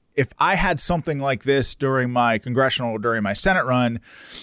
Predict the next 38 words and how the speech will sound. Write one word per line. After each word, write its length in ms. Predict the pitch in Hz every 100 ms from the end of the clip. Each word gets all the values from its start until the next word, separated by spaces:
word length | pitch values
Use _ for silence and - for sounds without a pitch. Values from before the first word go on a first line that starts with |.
| -
I 60 |
didn't 240 | 143 175 139
necessarily 640 | 156 - - 160 156 143
need 360 | 127 135 165 156
to 80 | 151
filter 360 | - 165 -
what 160 | 139 139
I 60 | 135
was 120 | 110
saying 420 | - 170 165 127
through 180 | 160 147
whatever 320 | 147 135 127
lens 380 | 131 147 143 101
the 80 | 127
media 380 | 127 151 156
wanted 280 | 131 139 131
to 60 | 107
paint 300 | - 190 147
me 140 | 135
in. 80 | 131
I 80 | 135
could 160 | 143
just 140 | 131 -
go 160 | 160
directly 640 | 135 147 135 143 160 156 143
to 120 | -
the 100 | 131
people 380 | - 160 156 139
just 360 | 107 160 -
like 240 | 151 135 -
this 340 | 156 175 143
as 120 | 127
often 340 | 127 156 - 147
as 140 | 135
I 80 | 120
wanted 340 | 120 180 165
with 100 | 127
an 100 | 117